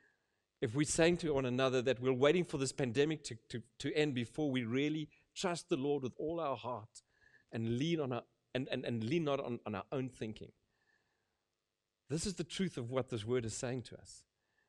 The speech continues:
We are cursed, friends, if we trust and hope only in ourself and our fellow man. This picture then moves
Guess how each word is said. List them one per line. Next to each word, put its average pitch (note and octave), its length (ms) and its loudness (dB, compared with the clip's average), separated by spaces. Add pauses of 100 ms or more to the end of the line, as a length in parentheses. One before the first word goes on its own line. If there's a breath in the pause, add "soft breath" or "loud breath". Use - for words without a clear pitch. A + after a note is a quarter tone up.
(200)
We C3 120 0
are C3 80 0 (120)
cursed, E3 360 -2
friends, G2 460 -6 (720)
if A#2+ 160 -4
we A#2+ 120 -2 (280)
trust E3 300 -4 (140)
and A2 140 -4 (100)
hope A#2 300 -2 (440)
only C3+ 420 -4 (140)
in A2 140 -2
ourself A2+ 500 -6 (140)
and G2 140 -4
our F#2+ 100 -6
fellow F#2+ 280 0
man. F2+ 260 -8 (2000 soft breath)
This B2+ 140 -2
picture G3 320 2
then C#3 320 4
moves C3 480 2